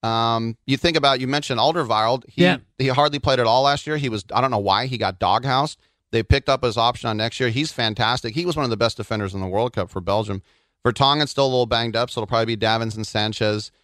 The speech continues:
Speaker 1: in the middle. I hope they have, uh, Davis out on the left and not Danny Rose, who I can't stand. Trippier on the ri-, on the right as well. But, I mean, Harry Kane is one of the best strikers in the world. You've got Young-Min Son. This is his last game
Speaker 2: Love
Speaker 1: bef-,
Speaker 2: Son.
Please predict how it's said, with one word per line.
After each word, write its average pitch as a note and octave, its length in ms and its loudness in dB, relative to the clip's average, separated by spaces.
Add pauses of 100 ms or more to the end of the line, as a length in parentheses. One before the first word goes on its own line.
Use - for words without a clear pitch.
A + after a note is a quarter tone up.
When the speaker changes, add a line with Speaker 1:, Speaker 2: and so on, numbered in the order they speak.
(300)
Speaker 1:
in A#2 100 2
the A#2 80 2
middle. A#2+ 420 4
I A2 140 2
hope B2+ 220 0
they B2 160 2
have, A#2 400 0 (360)
uh, G#2+ 180 0
Davis A#2+ 440 0
out A#2 160 4
on A#2 100 0
the A2+ 80 -2
left A2 300 -2
and G#2 100 -2
not G#2+ 280 0 (120)
Danny A2 240 -2
Rose, G#2+ 280 0
who G#2+ 100 0
I F#2+ 80 -2
can't F#2+ 260 -8
stand. G#2+ 460 -2 (320)
Trippier A#2 480 2
on G#2+ 100 0
the G#2 80 -4
ri-, G2+ 520 0
on A2 140 -4
the G#2+ 80 -4
right G2+ 220 -2
as G2 160 -12
well. G2 360 -2
But, A2+ 180 2 (420)
I - 40 0
mean, E3+ 100 4
Harry F3+ 220 4
Kane F#3+ 260 0
is B2+ 360 -4
one B2+ 140 0
of B2+ 40 0
the B2 60 -2
best A#2+ 180 0
strikers A#2 420 0
in A2 80 -2
the G#2 80 -2
world. A2+ 500 2 (200)
You've A2+ 140 -4
got A#2+ 200 2
Young-Min B2+ 300 0
Son. A#2+ 260 0
This B2 120 -4
is A#2+ 100 -4
his A2 140 -4
last A2+ 280 2
game F3 140 6
Speaker 2:
Love G#3 200 6
Speaker 1:
bef-, - 40 -8
Speaker 2:
Son. D3 440 0